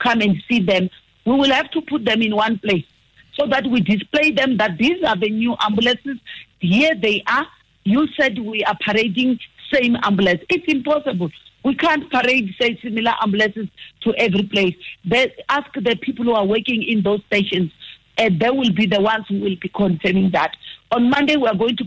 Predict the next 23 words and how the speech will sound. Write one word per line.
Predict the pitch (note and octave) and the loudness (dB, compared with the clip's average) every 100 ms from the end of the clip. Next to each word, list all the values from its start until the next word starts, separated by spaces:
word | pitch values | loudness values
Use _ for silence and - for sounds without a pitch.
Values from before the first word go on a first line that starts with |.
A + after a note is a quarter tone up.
| - | -4
Pinas | A#3+ A3+ A3+ | 0 0 0
Refill. | G3+ G3 - A#3 - - _ | -2 -2 0 -4 -4 -20 _
You | G3+ D4+ | 0 2
can | - B3 G#3+ - | 2 0 0 0
follow | B3 A#3+ | 0 0
us | A3+ G#3+ - | -2 -4 -4
and | G#3 F3+ - | 0 0 0
see | B3 G3+ - - _ | 0 0 -4 -18 _
if | C4 A3 - | -2 -2 0
Pinas | B3 G#3+ G#3+ | 2 2 2
Refill | F#3+ F#3+ A#3 G#3 | 0 0 0 0
doesn't | F3 F#3 F3+ G3+ | 2 0 0 0
have | F#3+ - | 0 -2
ambulance. | G3+ G3 F3+ E3 - - _ - | 0 2 2 0 -8 -20 _ -4
Phone | E4+ D#4 D#4+ C#4+ - | 0 2 2 0 0
a | B3 | 0
George | G3+ G#3+ A#3 | 2 0 0
Masebet | A#3+ G#3 G#3 G3+ G#3 - | 0 0 0 0 0 -4
station | - G3+ G#3 G#3 | -2 -2 0 -2
today, | G3+ F3+ F3+ F#3 - - _ | 0 0 2 0 -2 -16 _
tonight, | A3 G#3 A3 G3 - _ - _ - | 0 2 4 0 -2 _ -20 _ -2
or | A3+ G3+ | 0 0
tomorrow. | G#3 G#3+ A3+ G#3+ | 2 2 2 0